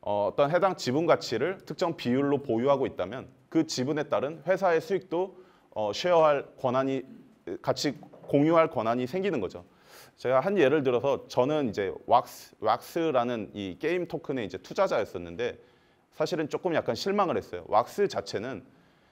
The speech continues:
가격이 굉장히 안 좋아요, 지금. 근데 왁스를 만들고 있는 그 회사 자체는 레베뉴가 굉장히 많이 나고 있고 회사 자체의 성장은 어마무지하게 잘 되고 있거든요.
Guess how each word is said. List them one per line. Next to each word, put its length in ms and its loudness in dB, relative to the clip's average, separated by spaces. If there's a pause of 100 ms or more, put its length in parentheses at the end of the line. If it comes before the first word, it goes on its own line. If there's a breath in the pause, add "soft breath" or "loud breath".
(140 soft breath)
가격이 300 0
굉장히 280 -2
안 140 -4
좋아요, 280 2
지금. 340 -16
근데 420 -2 (360 soft breath)
왁스를 1120 2
만들고 480 4
있는 220 0
그 380 0
회사 220 0
자체는 580 -4
레베뉴가 500 2
굉장히 380 4
많이 220 0
나고 200 -2
있고 200 -6
회사 220 -2
자체의 260 0
성장은 380 -2
어마무지하게 600 0
잘 260 -6
되고 200 0
있거든요. 460 -10